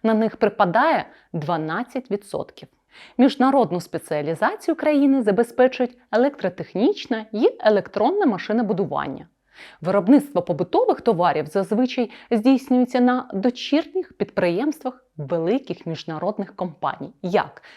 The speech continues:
Samsung, Bosch, Electrolux, Indesit тощо. В автомобілебудуванні панівне місце мають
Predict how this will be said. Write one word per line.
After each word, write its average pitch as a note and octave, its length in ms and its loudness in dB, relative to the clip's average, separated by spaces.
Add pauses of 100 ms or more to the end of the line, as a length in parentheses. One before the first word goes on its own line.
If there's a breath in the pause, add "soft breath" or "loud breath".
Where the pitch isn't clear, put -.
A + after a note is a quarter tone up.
(220 loud breath)
Samsung, G3 640 -2 (240 soft breath)
Bosch, F3+ 560 0 (240 soft breath)
Electrolux, F#3 960 0 (180 loud breath)
Indesit G3 720 -2 (340)
тощо. - 500 -2 (580 loud breath)
В F3 140 0
автомобілебудуванні G#3+ 1300 0
панівне G3 400 0
місце B3 440 0
мають G3 340 -2